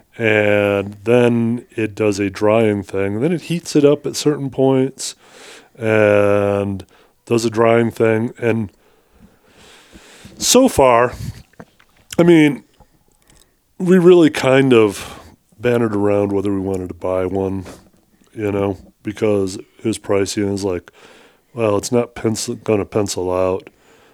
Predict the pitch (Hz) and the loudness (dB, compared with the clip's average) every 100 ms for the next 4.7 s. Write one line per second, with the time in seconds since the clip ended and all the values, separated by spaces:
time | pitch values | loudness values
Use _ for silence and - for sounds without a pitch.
0 | _ 113 110 107 101 98 107 127 - 120 | _ -8 0 2 2 2 2 2 2 0
1 | 107 104 95 87 92 95 95 90 95 104 | 0 -2 -4 -6 -4 -4 -4 -4 -4 -2
2 | 104 110 101 90 104 98 95 - 92 104 | -2 -2 -6 -8 -8 -8 -10 -10 -10 -8
3 | 98 98 92 92 92 - 95 95 95 95 | -8 -6 -6 -6 -10 -12 -12 -10 -10 -10
4 | 92 90 104 98 92 92 | -12 -12 -8 -8 -6 -8